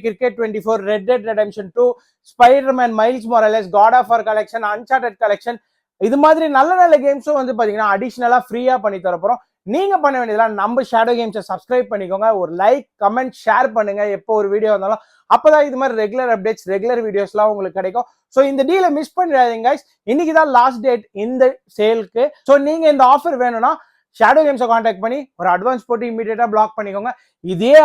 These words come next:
ஆஃபர் தர்டீன்த் ஜூன் கேட்டா கூட கண்டிப்பா எங்களால பண்ணி தர முடியாது, guys. So, இது வந்து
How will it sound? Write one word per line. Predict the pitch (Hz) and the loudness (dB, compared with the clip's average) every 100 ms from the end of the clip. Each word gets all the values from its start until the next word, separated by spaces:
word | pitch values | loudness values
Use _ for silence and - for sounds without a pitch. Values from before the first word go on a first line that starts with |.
| 262 | 8
ஆஃபர் | 226 220 285 269 _ _ 196 | 4 4 0 0 _ _ 0
தர்டீன்த் | 208 - 320 285 254 | 0 2 0 0 -2
ஜூன் | 220 285 233 | 0 -2 -2
கேட்டா | 220 208 196 | 0 0 0
கூட | 233 247 - | -2 -2 0
கண்டிப்பா | 196 233 262 269 247 | 0 0 -2 -2 0
எங்களால | 220 226 214 | 0 -2 -2
பண்ணி | 214 214 | -6 -4
தர | 214 196 | -6 -4
முடியாது, | 185 175 180 | -6 -4 -2
guys. | 240 - _ - | -4 -6 _ -10
So, | 180 165 | -6 -6
இது | 165 180 | -6 -4
வந்து | 247 | -4